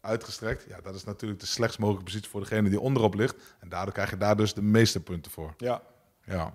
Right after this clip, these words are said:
Speaker 2: Ja,
Speaker 1: dus zo, dus
Speaker 2: zodat
Speaker 1: zo
Speaker 2: het
Speaker 1: is een beetje
Speaker 2: grondwerk ook
Speaker 1: opgebouwd.
Speaker 2: daadwerkelijk wordt gewaardeerd en bijdraagt aan
Speaker 1: Juist.
Speaker 2: je overwinning als daar
Speaker 1: Klopt.
Speaker 2: het merendeel van
Speaker 1: En,
Speaker 2: het
Speaker 1: maar, en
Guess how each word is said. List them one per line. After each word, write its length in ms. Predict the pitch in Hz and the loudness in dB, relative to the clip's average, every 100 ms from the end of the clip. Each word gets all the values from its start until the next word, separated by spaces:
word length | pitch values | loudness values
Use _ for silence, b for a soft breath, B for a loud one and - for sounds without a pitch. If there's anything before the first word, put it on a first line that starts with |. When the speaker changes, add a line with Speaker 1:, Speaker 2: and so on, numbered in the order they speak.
| - | -12
Speaker 2:
Ja, 100 | 123 | -6
Speaker 1:
dus 100 | 113 101 | -4 -4
zo, 100 | 90 | -4
dus 100 | 98 | 2
Speaker 2:
zodat 0 | |
Speaker 1:
zo 100 | 135 | 6
Speaker 2:
het 100 | 143 | 6
Speaker 1:
is 80 | |
een 60 | 104 | 8
beetje 0 | |
Speaker 2:
grondwerk 140 | - | 10
ook 80 | 139 | 10
Speaker 1:
opgebouwd. 200 | 151 156 101 | 10 10 10
Speaker 2:
daadwerkelijk 380 | 123 143 135 | 10 8 8
wordt 140 | 123 139 | 2 2
gewaardeerd 300 | 135 135 139 | 4 6 6
en 120 | 131 | 6
bijdraagt 480 | 123 135 123 123 - | 6 8 8 6 4
aan 80 | 123 | 4
Speaker 1:
Juist. 120 | 117 | 8
Speaker 2:
je 60 | 131 | 8
overwinning 400 | 123 139 135 131 | 10 8 6 4
als 160 | 120 | 2
daar 100 | 117 | 4
Speaker 1:
Klopt. 140 | 120 - | 6 6
Speaker 2:
het 80 | 127 | 6
merendeel 240 | 120 113 | 6 6
van 80 | 101 | 4
Speaker 1:
En, 40 | 107 | 0
Speaker 2:
het 80 | 107 | -4
Speaker 1:
maar, 80 | |
en 60 | - | -4